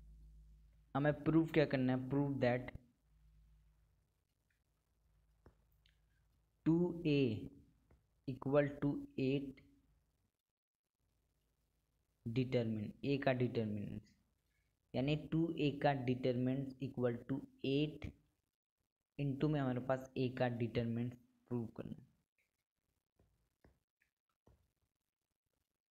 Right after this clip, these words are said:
हम क्या करेंगे, जो हमारे पास एलएचएस में है और आरएचएस में, उसका यूज़ करेंगे। हमारे पास एलएचएस में क्या हमारे पास है?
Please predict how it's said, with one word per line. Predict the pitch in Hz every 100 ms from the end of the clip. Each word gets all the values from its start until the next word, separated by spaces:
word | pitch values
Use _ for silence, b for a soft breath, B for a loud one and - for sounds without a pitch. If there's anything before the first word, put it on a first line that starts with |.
| _ _ _ _ _ _ _ _ -
हम | 139
क्या | 139
करेंगे, | 139 135 139
जो | 135 143
हमारे | 131 135
पास | 131 135 135 -
एलएचएस | 127 120 - 127
में | 131 127
है |
और | 131 127 120
आरएचएस | 117 117 120 120 117 - 123 117
में, | 123
उसका | 117 127
यूज़ | 123 117 117
करेंगे। | 120 120 117
हमारे | 117 113
पास | 127 123 - _ _ _ _ _ _ _ 131
एलएचएस | 139 139 147
में | 151 147 -
क्या | 139
हमारे | 131 127 127
पास | 127 120 -
है? | 139